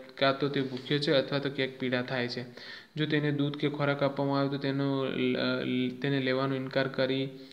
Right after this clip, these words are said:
જોશથી રડવા મળે છે તો કોઈ, કોઈકને કોઈક પીડા છે. આમ તેમનું પીડાનું આપણે અનુમાન કરી તેની પીડા નિવારણ માટેના ઈલાજો કરવા પડે.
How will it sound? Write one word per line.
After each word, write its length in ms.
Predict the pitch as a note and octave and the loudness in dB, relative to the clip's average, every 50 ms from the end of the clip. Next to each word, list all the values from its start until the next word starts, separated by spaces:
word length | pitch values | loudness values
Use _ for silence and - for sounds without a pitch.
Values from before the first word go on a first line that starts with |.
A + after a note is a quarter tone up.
| - - - _ - | -20 -20 -20 _ -4
જોશથી 420 | C3+ C#3 C#3 C3+ C3+ - D3 C#3+ | 0 2 2 2 2 0 0 2
રડવા 320 | C#3 C3+ C3 C3 C3+ C#3 C3+ | 2 2 2 4 2 2 2
મળે 260 | C3 C3 C3 C3 C3 | 0 0 0 0 0
છે 140 | C3 - C3+ | 0 -2 -2
તો 220 | C#3 C#3 C3+ C3+ | 0 0 0 0
કોઈ, 420 | C3+ - - C3+ C#3 C#3 C#3 C#3 C#3 - - - - - - - - - - _ | -2 0 2 4 4 4 4 2 0 -4 -12 -18 -20 -20 -20 -20 -20 -20 -18 _
કોઈકને 320 | - C#3 C3+ C#3 C#3+ C#3 | -2 -2 0 0 0 -2
કોઈક 200 | C3 - C#3+ C#3 | 0 0 0 0
પીડા 340 | C#3 - B2+ B2+ C3 C3+ C3+ | 0 2 2 4 4 4 4
છે. 220 | C3 - C#3+ C3+ A#2+ | 4 4 4 4 4
આમ 260 | - B2 C3+ C#3 C#3 | 4 2 0 0 0
તેમનું 380 | - C3+ B2+ C3 C3+ C3+ B2+ | 0 0 0 0 -2 -4 -2
પીડાનું 420 | B2+ B2+ B2 C3+ C3 C3+ C#3 C3+ B2+ | 0 0 0 0 2 2 2 2 2
આપણે 360 | B2+ B2+ - C3 C3+ C3+ C3 | 0 0 -2 0 0 2 2
અનુમાન 500 | B2+ B2+ B2+ B2+ B2+ C3+ D3 E3+ F3+ F3 - - - - | 2 2 0 0 0 0 0 -2 -2 -4 -8 -12 -14 -4
કરી 360 | - C3 C3 C3+ C3+ C3+ C#3+ | 0 2 2 2 2 0 -2
તેની 340 | - D3 - C3 B2 B2 B2+ | -4 -4 -2 0 0 0 0
પીડા 380 | B2+ B2+ B2+ B2+ C3 C3 C3+ C3+ - - - - - - - _ - C3+ | -2 -2 0 2 2 0 0 -2 -8 -12 -18 -20 -20 -20 -20 _ -6 -2
નિવારણ 240 | C3 B2+ B2+ B2+ | 0 2 2 2
માટેના 340 | B2+ B2+ B2+ B2+ C3 C3 C#3+ | 2 0 0 0 0 0 0
ઈલાજો 400 | C#3 C3 B2 B2 B2 B2 C#3+ D3+ | 0 2 2 2 2 2 0 -2
કરવા 340 | D3+ D3 - B2+ B2 B2 A#2+ | -2 0 0 0 2 2 0
પડે. 240 | A#2+ B2 A#2 A2+ | 0 -2 -4 -4